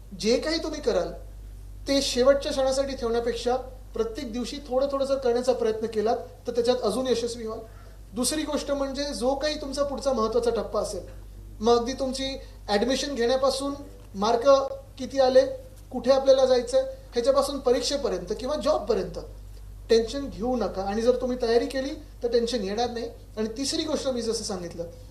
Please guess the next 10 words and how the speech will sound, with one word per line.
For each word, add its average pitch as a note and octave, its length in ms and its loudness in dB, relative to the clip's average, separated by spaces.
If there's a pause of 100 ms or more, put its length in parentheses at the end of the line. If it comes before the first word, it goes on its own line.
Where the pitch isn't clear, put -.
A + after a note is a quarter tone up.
शेवटची B3+ 400 2
गोष्ट G3 280 -4 (600)
म्हणजे A3+ 260 0 (280)
ही C4+ 100 -8
निवड A3+ 380 8
आहे. E3 200 0
आयुष्यात A3 380 0
तुम्हाला C#4 240 2
निवडायचं A3+ 520 2
आहे G3 140 0